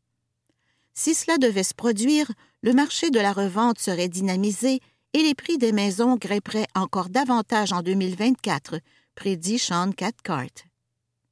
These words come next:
Scénario improbable, des maisons dont les prix vont baisser et des taux d'intérêt qui vont stagner. Citation, « Avis à ceux qui pensent que les prix des propriétés résidentielles vont dégringoler.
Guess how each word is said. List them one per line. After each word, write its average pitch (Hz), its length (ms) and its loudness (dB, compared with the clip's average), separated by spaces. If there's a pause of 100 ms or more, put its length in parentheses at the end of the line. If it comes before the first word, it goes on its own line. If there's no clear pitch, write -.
(1400)
Scénario 220 680 2 (120)
improbable, 226 680 2 (360)
des 247 180 2
maisons 214 460 2
dont 202 120 0
les 175 160 0
prix - 220 -2
vont 208 160 0
baisser 208 580 0 (140)
et 269 120 2
des 185 180 0
taux 254 180 -2
d'intérêt 185 540 -2
qui 262 160 -2
vont 247 180 2
stagner. 175 640 -2 (1120)
Citation, « 185 840 -4 (600)
Avis 294 400 4 (100)
à 247 100 2
ceux 302 200 0
qui - 140 -2
pensent 202 380 -2
que - 80 0
les 190 180 0
prix 269 300 -2
des 214 120 2
propriétés 208 640 -4
résidentielles 196 840 -2
vont 220 160 0
dégringoler. 226 760 0